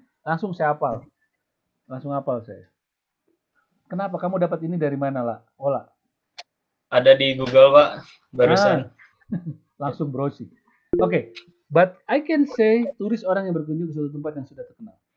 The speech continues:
Speaker 1: Oke, itu semua adalah perspektif.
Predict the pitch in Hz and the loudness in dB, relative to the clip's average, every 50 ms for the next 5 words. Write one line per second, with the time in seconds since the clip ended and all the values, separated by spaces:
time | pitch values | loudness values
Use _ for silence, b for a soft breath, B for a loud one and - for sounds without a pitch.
0 | _ _ _ _ _ _ _ _ 143 131 - 110 104 - _ _ 196 202 185 - | _ _ _ _ _ _ _ _ -14 -12 -12 -14 -14 -18 _ _ -12 -12 -12 -6
1 | _ 254 247 240 240 - 196 175 165 160 160 170 180 180 175 147 139 135 139 143 | _ -2 -2 -2 -2 -4 -4 -4 -2 -2 0 0 0 0 0 0 -2 -2 -4 -4
2 | - - 131 - - _ - 139 - _ _ _ - _ | -6 -12 -18 -18 -12 _ -8 -8 -8 _ _ _ -20 _